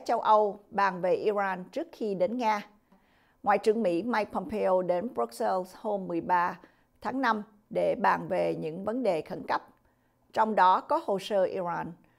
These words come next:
Một quan chức Bộ Ngoại giao Mỹ vào tối hôm qua cho biết Ngoại trưởng Mỹ đã thay đổi lịch trình vào giờ chót, hủy chuyến đến Moscow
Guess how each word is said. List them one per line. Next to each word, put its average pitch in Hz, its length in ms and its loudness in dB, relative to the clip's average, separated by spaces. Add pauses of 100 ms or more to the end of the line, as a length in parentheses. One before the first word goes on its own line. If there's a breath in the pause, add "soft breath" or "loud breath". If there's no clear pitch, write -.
(260 soft breath)
Một 220 260 2
quan 262 180 4
chức - 340 -2
Bộ 185 180 4
Ngoại 170 220 -2
giao 190 220 4
Mỹ 180 440 -2
vào 175 140 0
tối 185 240 0
hôm 269 200 -2
qua 196 260 4
cho 190 180 -4
biết 254 340 -2
Ngoại 190 120 -2
trưởng 170 240 -6
Mỹ 170 240 -2
đã 165 160 2
thay 240 200 -6
đổi 170 220 0
lịch 190 180 -8
trình 165 300 -4
vào 165 220 -2
giờ 160 220 -4
chót, 185 260 -2 (460 soft breath)
hủy 180 360 -4
chuyến 214 400 -4
đến 208 280 0
Moscow 208 520 2